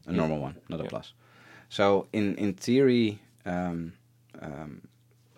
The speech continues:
Speaker 1: you, you can still have, uh, your stuff saved,
Speaker 2: Yeah.
Speaker 1: even though you
Speaker 2: But
Speaker 1: take out the
Speaker 2: yeah,
Speaker 1: battery.
Speaker 2: he told me you should, you should replace that battery.
Speaker 1: Yeah, but it's, it's, it's a weird one. It's not a, a, a C R twenty thirty-two.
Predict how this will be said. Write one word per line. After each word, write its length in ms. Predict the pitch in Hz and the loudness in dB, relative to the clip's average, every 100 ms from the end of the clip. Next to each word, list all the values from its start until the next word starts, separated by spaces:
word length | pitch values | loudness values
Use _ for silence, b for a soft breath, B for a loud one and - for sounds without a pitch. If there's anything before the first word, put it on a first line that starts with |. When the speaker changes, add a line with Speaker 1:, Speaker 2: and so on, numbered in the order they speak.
| - | -18
Speaker 1:
you, 180 | 107 95 - | -10 -10 -8
you 160 | 87 - | -10 -10
can 160 | - 90 | -6 -6
still 280 | - 92 82 | -4 -4 -2
have, 340 | 82 82 - - | -2 -4 -8 -8
uh, 460 | 78 76 78 78 - _ - | -8 -8 -10 -12 -16 _ -8
your 260 | 85 78 | -6 -6
stuff 500 | - - 78 - - _ | -10 -6 -6 -8 -16 _
saved, 540 | - 85 78 73 - - | -4 0 0 -4 -18 -10
Speaker 2:
Yeah. 120 | 104 | -6
Speaker 1:
even 120 | 87 78 | -6 -4
though 100 | 78 | -6
you 140 | 76 | -6
Speaker 2:
But 120 | 104 98 | -2 -2
Speaker 1:
take 100 | 95 | -2
out 80 | 87 | -2
the 60 | |
Speaker 2:
yeah, 80 | 87 | -2
Speaker 1:
battery. 160 | 87 98 | -2 -2
Speaker 2:
he 40 | |
told 180 | 95 107 | 2 2
me 60 | 104 | 2
you 60 | |
should, 180 | 95 92 - | -2 -8 -10
you 120 | 98 | -12
should 320 | 90 101 - | -10 -12 -10
replace 400 | 92 - 92 90 | -12 -8 -6 -6
that 140 | 95 92 | -8 -10
battery. 320 | 95 - - - - | -10 -10 -12 -14 -2
Speaker 1:
Yeah, 180 | 92 90 | 2 2
but 120 | 107 | 0
it's, 200 | 117 - | -2 -4
it's, 240 | 110 - | -4 -2
it's 220 | - 117 | -2 -2
a 40 | 117 | 2
weird 220 | 113 104 | 2 2
one. 120 | 92 | 0
It's 160 | 92 110 | 0 0
not 160 | 120 | 2
a, 440 | 123 101 87 101 85 | 2 2 2 4 2
a, 20 | |
a 40 | 95 | 0
C 220 | - 107 | 0 2
R 200 | 98 92 - | 2 2 -4
twenty 480 | - 101 92 92 90 | -6 -4 -2 -2 -4
thirty-two. 640 | 85 - 87 85 - 107 | -4 -4 -2 -2 -4 -6